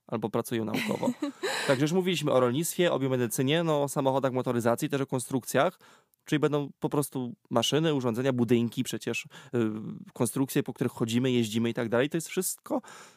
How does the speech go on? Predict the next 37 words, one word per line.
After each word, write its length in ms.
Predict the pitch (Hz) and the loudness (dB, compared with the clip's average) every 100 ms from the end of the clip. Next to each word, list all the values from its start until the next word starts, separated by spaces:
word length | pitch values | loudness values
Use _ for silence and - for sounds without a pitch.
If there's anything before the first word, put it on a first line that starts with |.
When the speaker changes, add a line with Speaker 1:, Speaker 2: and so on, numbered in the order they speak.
| _ - | _ 2
Speaker 1:
co 100 | - | 2
nas 160 | 277 | 4
otacza. 440 | 359 170 - - 156 _ _ _ _ _ _ 127 | 2 0 0 -4 -6 _ _ _ _ _ _ 0
Masz 160 | 147 | 2
jeszcze 180 | 160 - | 2 -4
tutaj 200 | 170 165 | -2 0
jakieś 200 | 160 143 | 0 0
mniej 120 | 151 | 2
oczywiste, 520 | 143 139 131 - 139 | 2 0 0 4 2
kolejne 320 | - 139 127 123 | 4 2 2 -2
takie 200 | 123 117 | -4 -6
dziedziny, 340 | 113 117 170 | -2 0 0
gdzie, 340 | 131 127 127 127 | 2 2 2 0
gdzie 140 | 127 | 0
też 160 | 139 131 | -2 -2
można 260 | 127 127 | 0 0
nawet 320 | 123 123 127 - | 2 0 -2 2
i 80 | |
u 100 | 202 | 2
was 260 | 123 120 - | 4 0 -2
na 200 | 117 113 | -2 0
mechanicznym 500 | 117 117 113 - 120 - - - - | 0 -2 -4 -4 -6 -8 -20 -12 -2
wejść 300 | 113 117 98 | 4 4 2
w 40 | |
jakąś 280 | 117 117 110 | -2 -2 0
niszę? 360 | 107 - 117 143 _ _ _ _ _ - | 0 0 -2 -2 _ _ _ _ _ -4
Masz 140 | 131 | -2
coś 100 | 151 | 0
takiego, 300 | 147 143 135 139 - | 0 0 0 -2 -2
że 140 | 123 | 0
będzie 180 | 123 120 | 0 0
to 100 | 131 | -4
taki 240 | 139 127 | -2 2
jas 320 | 131 123 - 127 | 4 4 0 -2
z 60 | |
rękawa, 480 | 123 113 117 135 170 | -2 2 2 2 0
że 100 | - | -2